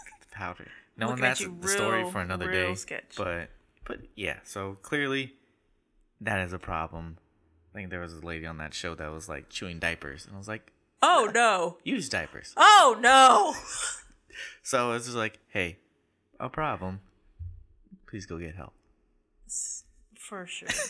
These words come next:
Speaker 1: <laughs>
Speaker 2: I can't. You do the next one, 'cause
Speaker 1: <laughs>
Speaker 2: diapers and scabs and,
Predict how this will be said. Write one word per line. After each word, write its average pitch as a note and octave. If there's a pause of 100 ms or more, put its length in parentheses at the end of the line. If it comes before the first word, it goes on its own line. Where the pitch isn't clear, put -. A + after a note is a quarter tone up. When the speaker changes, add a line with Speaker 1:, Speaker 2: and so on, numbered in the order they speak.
(120)
Speaker 1:
<laughs> -
Speaker 2:
I G3
can't. - (400)
You A3+
do F#3+
the -
next -
one, -
'cause - (640)
Speaker 1:
<laughs> -
Speaker 2:
diapers B3+
and F#3
scabs B3
and, F#3+